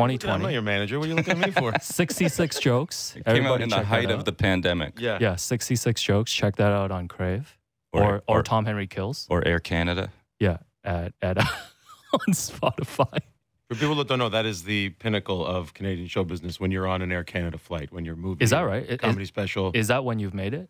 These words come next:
Speaker 2: That's like, yeah, that's, 'cause that's when people watch Canadian stuff is when they're on a plane.
Speaker 3: I do get more messages from the Air Canada watches than
Speaker 2: Yeah. <laughs> I'll get like, "Hey, your movie's on here," but I'm watching, like,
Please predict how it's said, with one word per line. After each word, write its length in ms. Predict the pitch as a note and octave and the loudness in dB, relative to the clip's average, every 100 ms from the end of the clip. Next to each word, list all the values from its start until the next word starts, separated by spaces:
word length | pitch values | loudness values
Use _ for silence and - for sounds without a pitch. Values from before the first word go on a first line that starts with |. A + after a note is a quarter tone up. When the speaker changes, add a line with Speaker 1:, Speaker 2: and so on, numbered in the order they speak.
| _ | _
Speaker 2:
That's 260 | A#2+ A#2 A#2+ | -2 0 0
like, 240 | G#2+ F2+ | -2 0
yeah, 180 | G#2+ F2 | -2 0
that's, 260 | G2+ - - | 0 -2 -4
'cause 160 | D3+ C#3 | 0 2
that's 180 | D#3+ | 0
when 200 | D#3+ D3 | -2 -4
people 280 | B2+ C3+ A#2+ | -2 -2 0
watch 260 | A2 G#2+ - | 2 2 0
Canadian 420 | A#2+ G#2 F#2+ F2+ | 0 0 0 -4
stuff 320 | E2 - E2+ F#2 | -4 -2 -2 -2
is 140 | F2 | -4
when 100 | F#2 | -4
they're 120 | F2+ | -2
on 100 | F2 | -4
a 60 | E2+ | -6
plane. 340 | - F2 C2 - | -6 -6 -6 0
Speaker 3:
I 100 | G2+ | 2
do 180 | G2+ A2+ | 4 2
get 200 | G#2+ - | 2 2
more 240 | F#2 F2+ | 2 2
messages 460 | F2 E2+ F2 D2+ D2+ | 2 -2 -2 -4 -4
from 420 | - D2+ D2 C2+ - - | 0 0 0 -6 -14 -8
the 140 | E2+ D2 | -2 2
Air 100 | D#2+ | 0
Canada 380 | - D#2 D2 C2 | 2 0 0 0
watches 440 | C2+ C#2+ - C2 B1+ | 0 -2 -2 -8 -8
than 240 | - C#2+ - | -8 -8 -4
Speaker 2:
Yeah. 280 | C#3 G#2 - _ _ _ _ _ - - | -2 -2 -4 _ _ _ _ _ -12 -4
<laughs> 20 | - - - E3 | -4 -4 -10 0
I'll 80 | F3+ | 2
get 80 | G3+ | 2
like, 120 | G3+ | 0
"Hey, 140 | B3+ | -2
your 120 | C4 | -2
movie's 320 | A3 C#4 B3 F3 | -2 -2 -2 -2
on 160 | C#3+ | -2
here," 200 | A#2 G2 | -2 -4
but 140 | E2 F#2+ | -4 -6
I'm 100 | F2+ | -6
watching, 360 | F2 - E2 | -10 -12 -16
like, 160 | D#2+ | -16